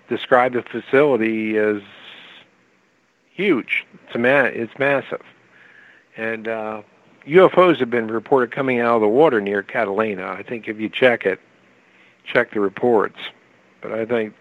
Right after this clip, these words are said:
but that, anyhow, that's one base, and they have a couple on the, on the, uh, planet here.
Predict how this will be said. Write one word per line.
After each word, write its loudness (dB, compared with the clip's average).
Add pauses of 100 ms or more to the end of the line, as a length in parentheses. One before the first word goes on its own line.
but -4
that, 4
anyhow, 0
that's -2
one 2
base, -4 (840)
and -6
they -2
have 0
a -2
couple 0
on 2
the, -2
on -4
the, -6
uh, -4
planet -2
here. -8